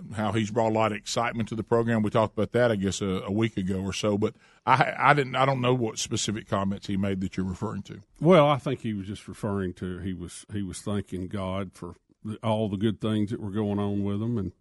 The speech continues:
Speaker 2: you know, and it, and he said, "Win or lose," you know, still the same, but he's very appreciative.
Speaker 1: Uh, let's go to, I'm not sure the name here either. Some reason our board not working with me.
Speaker 2: <laughs>
Speaker 1: Uh, talking about flat earthers.
Speaker 2: Oh, boy.
Speaker 1: Oh, my gosh, not flat earthers again.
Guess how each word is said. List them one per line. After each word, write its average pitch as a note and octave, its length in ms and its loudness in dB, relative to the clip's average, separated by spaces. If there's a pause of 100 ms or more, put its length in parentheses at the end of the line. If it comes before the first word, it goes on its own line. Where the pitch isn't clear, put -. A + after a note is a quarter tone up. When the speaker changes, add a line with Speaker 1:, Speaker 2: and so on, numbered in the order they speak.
(200)
Speaker 2:
you G#2 120 -2
know, G2+ 180 -2 (140)
and G#2+ 160 2
it, G#2+ 160 -6
and C#3+ 160 6
he D#3+ 80 4
said, B2+ 340 -2
"Win C#3 140 6
or A#2+ 120 4
lose," B2+ 400 -4 (160)
you F#2 140 -6
know, E2 120 -12 (260)
still A#2+ 300 -2
the F#2+ 80 -6
same, A2 360 -2
but F2+ 220 -8
he's G2 340 -6
very A2 200 2
appreciative. F#2 520 -6 (220)
Speaker 1:
Uh, D3+ 500 8
let's D3+ 300 0
go F3 240 2
to, D#3 380 2
I'm D3 100 -2
not E3+ 180 0
sure D3+ 480 2
the C#3+ 140 2
name D#3 260 2
here D3+ 220 4
either. E3 320 2
Some C3+ 240 -6
reason B2 260 0
our A#2 80 4
board B2 320 0
not A#2+ 160 0
working B2 400 2
with B2 160 6
me. C3+ 200 -2
Speaker 2:
<laughs> - 20 -12
Speaker 1:
Uh, B2+ 180 6
talking F3 380 4
about E3 260 2
flat G3 320 4
earthers. F3+ 680 2
Speaker 2:
Oh, A2+ 280 -4
boy. A#2+ 80 0
Speaker 1:
Oh, D#3 200 6
my B2+ 220 2
gosh, C3+ 420 0
not D3 220 0
flat C#3 300 0
earthers B2 360 2
again. A#2+ 360 -4